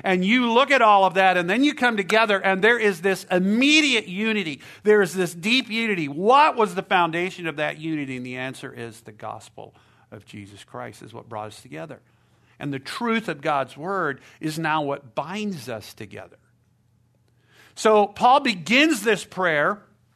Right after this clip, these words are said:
with deep thankfulness. And then notice that there is a second prayer that Paul mentions, and that prayer begins in chapter two.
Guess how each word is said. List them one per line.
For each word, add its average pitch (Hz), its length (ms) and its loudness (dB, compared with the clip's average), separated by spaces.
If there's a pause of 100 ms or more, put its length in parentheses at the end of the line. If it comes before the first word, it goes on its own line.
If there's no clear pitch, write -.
(320)
with 165 180 -2
deep 190 200 -2
thankfulness. 160 600 -4
And 175 100 -2
then 190 140 0
notice 226 460 4 (280)
that 180 280 2
there 190 180 2
is 185 400 2
a 175 320 -2 (220)
second 262 600 0
prayer 165 540 -2 (180)
that 170 360 0
Paul 175 400 4
mentions, 175 560 -2
and 165 240 -4
that 170 180 -2
prayer 220 420 2 (140)
begins 180 480 0
in 190 80 -4
chapter 175 460 0
two. 202 540 -2